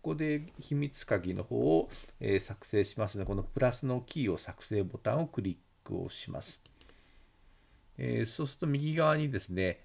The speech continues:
えーと、キーのタイプ、ジェイソン形式と、まあ、ピー十二ってありますけども、ジェイソン形式の方でいいと思います。えー、ジェイソン形式で、えー、作成ボタンをクリックします。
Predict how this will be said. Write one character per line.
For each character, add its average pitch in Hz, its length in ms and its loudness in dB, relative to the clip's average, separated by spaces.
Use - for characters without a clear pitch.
え 113 120 0
ー 95 40 2
と、 98 100 -2
キ - 180 -4
ー - 20 2
の 101 120 2
タ 90 160 6
イ 87 40 4
プ、 90 220 -2
ジ 98 100 -4
ェ 123 120 4
イ 123 40 4
ソ 131 160 -2
ン 131 80 0
形 127 240 2
式 - 220 -6
と、 85 240 -2
ま 90 120 2
あ、 85 140 0
ピ 135 220 0
ー 92 40 -2
十 101 200 0
二 101 100 0
っ - 20 -4
て - 200 -6
あ 80 60 2
り 80 60 -6
ま 90 120 -2
す - 80 -12
け 107 60 -10
ど 123 60 -4
も、 147 120 0
ジ 139 100 0
ェ 147 60 4
イ 151 60 0
ソ 170 120 -2
ン 147 80 -2
形 165 160 0
式 - 220 -4
の 92 80 -4
方 92 160 -2
で 92 100 2
い 92 60 0
い 82 60 -4
と 85 100 -6
思 85 100 -2
い 85 40 -6
ま 80 120 -4
す。 - 100 -12
え 131 140 2
ー、 - 20 2
ジ 123 80 2
ェ 131 60 6
イ 123 40 4
ソ 131 140 -2
ン 127 80 0
形 127 200 2
式 - 280 -6
で、 151 320 6
え 104 40 8
ー、 - 40 8
作 - 240 -8
成 92 160 0
ボ 82 120 -4
タ 90 140 -2
ン 123 120 2
を 156 40 2
ク - 160 -2
リ 117 80 -2
ッ 143 100 -4
ク - 80 -16
し - 120 -14
ま - 100 -16
す。 - 160 -20